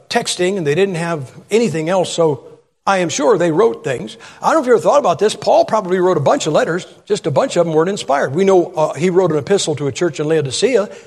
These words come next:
That wasn't inspired, 'cause nobody knows where it's at,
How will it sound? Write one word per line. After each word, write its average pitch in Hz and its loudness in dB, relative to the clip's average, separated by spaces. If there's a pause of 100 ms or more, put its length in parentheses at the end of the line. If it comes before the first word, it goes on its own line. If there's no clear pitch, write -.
(180)
That 156 -2
wasn't 151 -2
inspired, 123 -6 (840)
'cause 139 -2
nobody 170 0
knows 160 0
where 143 -2
it's 113 -6
at, - -4